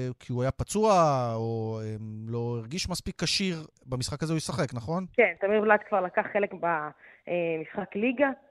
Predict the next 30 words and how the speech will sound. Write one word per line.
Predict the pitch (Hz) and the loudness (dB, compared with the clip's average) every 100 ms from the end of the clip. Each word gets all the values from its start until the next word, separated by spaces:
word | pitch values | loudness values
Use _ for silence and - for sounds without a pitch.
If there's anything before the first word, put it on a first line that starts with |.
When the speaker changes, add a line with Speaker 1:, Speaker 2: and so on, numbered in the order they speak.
| _ | _
Speaker 2:
שהיה | - 170 165 | 0 4 4
ביום | 170 165 170 | 2 -4 -8
שלישי | 165 156 247 | -14 -6 0
מול, | 220 185 165 | 0 0 -2
אה, | 156 151 | -2 -2
רמת | 156 147 | -4 -2
גן, | - 254 240 | 4 6 6
פתח | 170 170 | 0 -4
בחמישייה, | 170 - 156 - 190 254 311 - - - | -8 -8 -8 -2 4 4 2 -6 -12 0
אה, | 180 165 110 - | 2 2 0 0
סבל | 202 185 220 233 220 | 2 6 8 8 4
מאיזושהי, | 208 202 196 - 196 185 | -2 -6 -8 -10 -8 -4
אה, | 175 165 165 - _ _ - | -4 -4 -8 -14 _ _ -20
פציעה | - 220 202 | -8 0 2
באזור | 185 180 180 180 | 2 -2 -4 -4
הגב, | 180 226 277 262 214 214 | -2 2 4 4 0 -8
אה, | 196 185 180 170 | -12 -10 -10 -8
Speaker 1:
טוב, | 151 | -4
טוב, | 170 | -2
זה | 156 175 | 2 4
מעמיק | 185 202 214 | 4 2 0
את | - | 6
התיאוריות | 185 - 180 185 | 6 6 2 2
קונספירציה, | - 175 - 170 185 170 | -2 -2 0 2 2 2
שהוא | - 139 135 135 139 | 0 0 2 2 2
לא | 147 | 0
רצה | 147 151 | 0 0
להיות | 151 | 0
בנבחרת, | 147 147 139 160 156 | 0 -4 -2 0 0
כי | - 151 139 | 0 -4 0